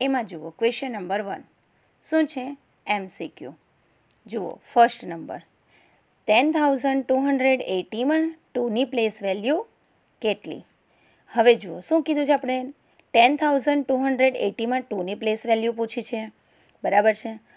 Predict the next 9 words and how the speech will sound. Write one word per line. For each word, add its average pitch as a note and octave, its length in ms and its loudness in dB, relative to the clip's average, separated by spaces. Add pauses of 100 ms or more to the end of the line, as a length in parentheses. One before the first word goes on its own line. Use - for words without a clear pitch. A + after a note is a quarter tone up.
(220)
તો D#4+ 60 8
અહીંયા D4+ 280 8
પહેલાં C4 320 8
જુઓ, F#3+ 220 -4
ટુ C4+ 240 0
કયા C4 220 8
પ્લેસમાં C#4 440 2
છે? B3 180 -2 (560)
યુનિટ, G#3+ 500 0